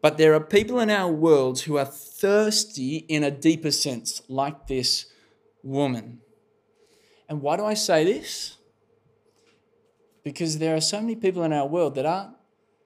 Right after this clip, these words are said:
satisfied. Like, I found out, apparently, we spend, on average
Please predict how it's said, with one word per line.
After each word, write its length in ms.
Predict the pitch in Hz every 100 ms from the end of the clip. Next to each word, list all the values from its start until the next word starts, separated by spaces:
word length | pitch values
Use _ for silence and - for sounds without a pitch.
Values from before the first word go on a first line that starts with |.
| _ _ _ _ _ _
satisfied. 720 | - 214 220 - 117 101 - - _ - _ _ _ _ _ _ _ _ _ _ _ _ _ _
Like, 220 | 131 156
I 120 | - 254
found 260 | 262 185
out, 160 | 151 -
apparently, 460 | 143 190 196 151
we 160 | 135 180
spend, 760 | 202 - 170 170 131 120 175 - _ _ _ -
on 160 | 151 156
average 840 | 175 165 135 127 151 170 -